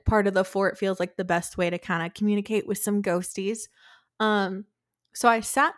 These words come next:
there, and Drew sat with me, and I just started asking questions with the dowsing rods, and they were, like, going strong, and, like, our questions kept getting answered, and then I ended up, like,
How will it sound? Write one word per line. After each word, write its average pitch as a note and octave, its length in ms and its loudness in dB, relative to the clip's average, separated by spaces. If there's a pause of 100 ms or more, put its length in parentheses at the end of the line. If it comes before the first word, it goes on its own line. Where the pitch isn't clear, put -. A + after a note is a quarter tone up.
there, F3+ 380 0 (540)
and F#3+ 520 -2
Drew A#3 220 0
sat A3 260 -2
with A#3 220 -2
me, F#3 420 -4 (100)
and G3 420 0
I - 100 -4
just G3 180 -4
started G3 260 -2
asking G3 340 -2
questions G3 420 0
with F#3+ 140 -4
the F3+ 80 -2
dowsing G#3+ 360 2
rods, F#3 480 -4 (640)
and F#3+ 720 0 (240)
they G3+ 280 4
were, G3 240 0
like, F#3 300 0 (320)
going F#3+ 320 0
strong, A3 500 2
and, F#3 300 -6
like, F3 240 -4 (240)
our F3 180 0
questions F#3 440 -6
kept G3+ 140 -6
getting G#3 220 0
answered, G#3 340 0
and F#3 140 -2
then F3 100 0
I F3 60 0
ended F#3 220 -2
up, F#3 220 -4
like, F3 320 -4